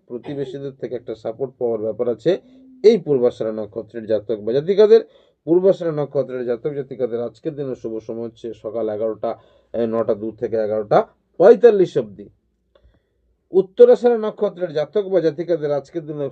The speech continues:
সমানভাবে খুব একটা ভালো যাবে না, অর্থনৈতিকভাবে বাধা বি-, বিপর্যস্ত হবে,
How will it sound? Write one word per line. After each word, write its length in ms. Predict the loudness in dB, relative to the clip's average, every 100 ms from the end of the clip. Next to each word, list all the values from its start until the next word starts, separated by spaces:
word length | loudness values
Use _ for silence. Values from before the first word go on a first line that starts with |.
| -8
সমানভাবে 520 | -8 -6 -8 -10 -10
খুব 200 | -8 -6
একটা 220 | -6 -8
ভালো 280 | -10 -6 -4
যাবে 240 | -4 -6
না, 80 | -8
অর্থনৈতিকভাবে 640 | -10 -12 -14 -12 -10 -10 -10
বাধা 260 | -8 -8
বি-, 180 | -8 -12
বিপর্যস্ত 720 | -12 -8 -6 -6 -8 -10 -4
হবে, 360 | -2 -2 -4